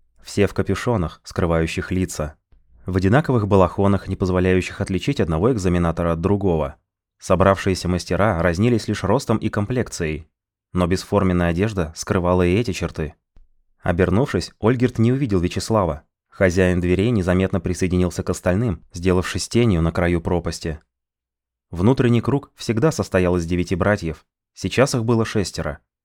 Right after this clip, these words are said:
Сердце Ольгерда сжалось от нехороших воспоминаний. Это его рук дело. Пусть его телом управлял посторонний, забыть чёрный день мастеру не удастся никогда.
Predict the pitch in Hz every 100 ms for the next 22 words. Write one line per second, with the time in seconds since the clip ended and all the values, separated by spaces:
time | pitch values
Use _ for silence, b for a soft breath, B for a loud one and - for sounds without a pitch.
0 | _ _ - - 90 82 92 101 98 92
1 | 90 90 90 110 85 - 82 87 95 87
2 | - - 85 - 85 87 85 82 76 _
3 | - _ _ _ - 90 95 90 98 92
4 | 82 85 90 76 73 _ _ _ - 143
5 | - 113 113 127 113 104 - 95 98 104
6 | 98 - 90 104 104 80 76 _ _ -
7 | 82 90 98 107 - 104 92 95 87 104
8 | 85 92 - 92 85 85 87 87 - 87
9 | 82 82 87 78